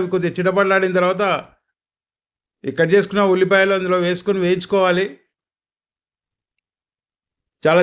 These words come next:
సింపుల్గా ఉంటారన్న వాళ్ళు కూడా ఈజీగా చేసుకునే విధంగా ఉంటుంది ఇది. ఉల్లిగడ్డలు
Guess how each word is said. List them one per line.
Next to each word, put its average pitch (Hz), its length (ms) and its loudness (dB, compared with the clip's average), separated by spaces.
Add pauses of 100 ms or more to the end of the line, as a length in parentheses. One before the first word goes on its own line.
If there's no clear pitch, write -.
సింపుల్గా 196 400 2 (880)
ఉంటారన్న 196 460 0
వాళ్ళు 196 160 2
కూడా 196 180 0
ఈజీగా 185 300 0
చేసుకునే 185 340 -4
విధంగా 185 320 -2
ఉంటుంది 175 300 0
ఇది. 185 120 -2 (2500)
ఉల్లిగడ్డలు 196 520 4